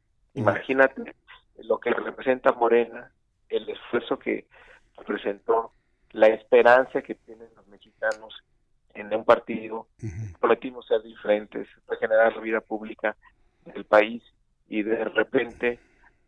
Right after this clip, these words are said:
Speaker 2: se permiten prácticas, eh, de simulación, de
Speaker 1: Ujú.
Speaker 2: corrupción, de manipulación, pues obviamente que el presidente se va a salir, por
Speaker 1: Ujú.
Speaker 2: supuesto.
Speaker 1: Eh, propias de otros tiempos y de otros partidos, ¿no, Mario?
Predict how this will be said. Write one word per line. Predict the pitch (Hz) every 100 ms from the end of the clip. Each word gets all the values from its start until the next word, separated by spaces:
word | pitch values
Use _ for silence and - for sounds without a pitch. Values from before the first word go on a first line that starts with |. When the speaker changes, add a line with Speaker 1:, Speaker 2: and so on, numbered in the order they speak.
| _
Speaker 2:
se | 107
permiten | - 107 117 - 120
prácticas, | - - 110 - - - - - - _ _ _ _
eh, | 208 202 - - - _ _ _ _
de | 107 104
simulación, | 110 110 110 107 - 117 113 110 107 - _ _ _
de | - 113 104
Speaker 1:
Ujú. | 107
Speaker 2:
corrupción, | 110 107 - - 113 110
de | 113
manipulación, | 110 107 107 113 110 104 110 104
pues | - 90
obviamente | 87 90 90 95 92 -
que | -
el | 92
presidente | - 107 101 - 98 107 - - _ _ _ _
se | 95
va | 90 90
a | -
salir, | 95 107 147 - _
por | -
Speaker 1:
Ujú. | -
Speaker 2:
supuesto. | - - 285 - _ _ - - - - - - -
Speaker 1:
Eh, | 160 160
propias | - 214 226 240 190
de |
otros | 214 202 -
tiempos | 202 208 175
y |
de | 175
otros | 202 190
partidos, | - 156 - 214 160 123
¿no, | 151
Mario? | 156 160